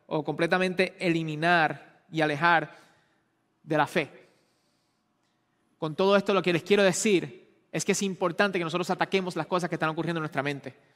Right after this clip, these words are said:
Es importante que nosotros ataquemos las cosas que están siendo sacadas del corazón y que todo eso tiene que ser eliminado,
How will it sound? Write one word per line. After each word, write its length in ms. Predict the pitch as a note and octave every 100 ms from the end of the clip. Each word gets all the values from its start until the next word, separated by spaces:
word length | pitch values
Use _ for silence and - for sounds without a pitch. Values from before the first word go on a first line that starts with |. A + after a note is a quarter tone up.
| _ _ _ _
Es 120 | E3
importante 380 | F3+ F3 G3+ G3
que 40 |
nosotros 220 | D#3+ F3+
ataquemos 340 | F3+ F3 F#3 F3+
las 80 |
cosas 240 | D#3 F3+ F3
que 80 | D#3+
están 340 | - F3 F3 - _ _ _ _
siendo 540 | - F3+ F3 F3 E3+ - - _ _ _ D3+ -
sacadas 520 | - E3+ F3+ F3+ E3+
del 140 | D#3+ D3+
corazón 480 | D#3+ D3 F3 D#3 - _ _ _ _ _ _ _
y 80 | F#3+
que 120 | F3
todo 280 | E3+ G#3+ G#3
eso 160 | G#3 G3+
tiene 200 | F#3+ G3
que 100 | F#3+
ser 500 | - G3+ G3 F#3+ -
eliminado, 720 | F#3+ F#3+ F3+ E3+ F3 E3+ D3